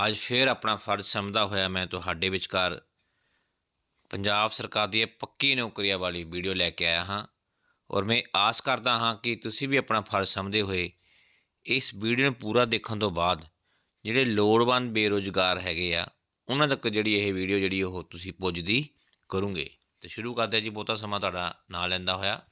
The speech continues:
ਆਨਲਾਈਨ ਅਰਜ਼ੀਆਂ ਜਿਹੜੀ ਅਪਲਾਈ ਕਰਨ ਦੀ ਜਿਹੜੀ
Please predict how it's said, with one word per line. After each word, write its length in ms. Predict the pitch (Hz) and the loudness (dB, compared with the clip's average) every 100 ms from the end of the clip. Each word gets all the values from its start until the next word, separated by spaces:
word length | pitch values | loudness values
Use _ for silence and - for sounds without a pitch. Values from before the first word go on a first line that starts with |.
| _ _ _ _ _ _ _ _ _ _ _ _ _ _ _ _ _ | _ _ _ _ _ _ _ _ _ _ _ _ _ _ _ _ _
ਆਨਲਾਈਨ 520 | - 110 135 143 147 - _ _ - 113 | -4 0 2 2 0 -4 _ _ -4 -4
ਅਰਜ਼ੀਆਂ 440 | 107 123 123 123 | 0 0 2 0
ਜਿਹੜੀ 360 | 113 113 117 117 | -2 -4 -2 -4
ਅਪਲਾਈ 320 | 110 104 107 | -2 0 0
ਕਰਨ 260 | 110 110 | -2 -4
ਦੀ 60 | 107 | -2
ਜਿਹੜੀ 240 | 107 107 | -2 -4